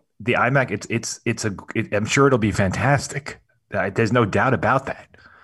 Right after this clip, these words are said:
But you have to realize you're, s-, you know, you're, you're going to need a laptop with it.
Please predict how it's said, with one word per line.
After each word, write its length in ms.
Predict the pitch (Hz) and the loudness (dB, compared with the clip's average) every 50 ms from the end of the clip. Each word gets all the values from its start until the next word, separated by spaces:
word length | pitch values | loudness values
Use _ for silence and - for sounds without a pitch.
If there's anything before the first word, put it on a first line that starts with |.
| - - - - - _ _ | -20 -20 -20 -20 -20 _ _
But 140 | - 104 101 | -2 0 0
you 80 | 101 | 0
have 200 | 82 98 110 - - | 0 0 0 0 0
to 100 | 110 104 | 0 2
realize 420 | 127 151 156 135 90 85 80 80 | 4 4 4 4 2 2 0 -2
you're, 120 | 87 85 82 | -4 -6 -6
s-, 200 | - - - - 78 | -6 -10 -12 -12 -8
you 100 | 98 104 | -6 -4
know, 140 | 101 85 85 | -4 -4 -4
you're, 280 | 85 87 92 - - | -4 -4 -6 -4 -2
you're 140 | 107 104 107 | 0 0 2
going 320 | 95 127 120 120 123 117 | 2 2 4 4 2 2
to 100 | - 113 | 2 2
need 220 | 110 107 123 131 113 | 2 4 4 4 4
a 60 | 98 | 4
laptop 600 | 87 101 98 107 - - - - 85 82 - 90 | 2 2 0 0 -2 -4 -4 -4 -4 -4 -6 -6
with 200 | 92 98 95 - | -6 -6 -6 -6
it. 160 | - - - | -10 -16 -18